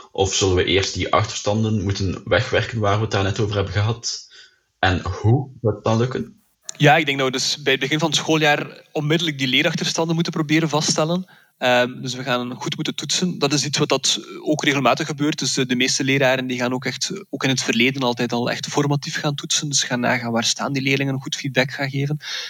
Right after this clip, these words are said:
Speaker 2: Dit jaar zullen we daar nog meer aandacht voor moeten hebben.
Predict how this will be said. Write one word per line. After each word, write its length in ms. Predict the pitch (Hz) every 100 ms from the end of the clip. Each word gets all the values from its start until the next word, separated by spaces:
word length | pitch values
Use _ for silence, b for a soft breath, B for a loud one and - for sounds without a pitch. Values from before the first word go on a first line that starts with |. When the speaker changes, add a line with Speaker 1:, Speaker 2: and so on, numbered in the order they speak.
| B _ -
Speaker 2:
Dit 200 | 143 -
jaar 220 | 143 143
zullen 200 | 147 135
we 60 |
daar 120 | 127 123
nog 220 | 135 135
meer 220 | 156 143
aandacht 320 | 131 147 147
voor 180 | - 147
moeten 240 | 143 139
hebben. 280 | 131 143 160